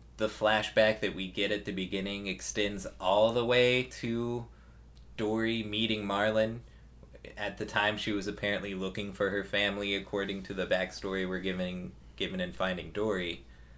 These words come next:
Um, and she does say, "Oh, you know, we're looking for someone. Are we looking for my family?" And Marlin's like, "No, we're looking for my son." And she's like, "Okay," in the <laughs> original movie. So th-, there's kind of seeds of it there, but it, it does a little bit feel forced.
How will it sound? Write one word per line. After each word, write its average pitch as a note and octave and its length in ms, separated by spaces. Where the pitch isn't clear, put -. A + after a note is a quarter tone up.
Um, F2+ 580
and A2+ 160
she A#2 160
does B2+ 340
say, C3 260
"Oh, B2 340
you G2 180
know, G#2 140
we're A2+ 140
looking A#2+ 320
for G#2 140
someone. F#2 360
Are F#2 120
we F#2+ 100
looking G2 300
for G#2+ 140
my G2+ 240
family?" D#3 640
And G2+ 160
Marlin's G#2 340
like, G#2+ 140
"No, C3+ 300
we're G#2 100
looking A2+ 320
for B2 120
my A#2+ 140
son." D3 220
And A2 100
she's - 120
like, A2 140
"Okay," D3+ 420
in A#2 140
the A#2+ 120
<laughs> G#2+ 80
original B2 320
movie. G#2+ 440
So F3 380
th-, F#3 260
there's G#3 200
kind D3 440
of D3+ 100
seeds E3 340
of E3 140
it E3 140
there, D#3+ 320
but C3 200
it, A#2+ 360
it A#2 200
does A#2+ 220
a A#2+ 60
little A2+ 280
bit G#2+ 220
feel G2 180
forced. - 580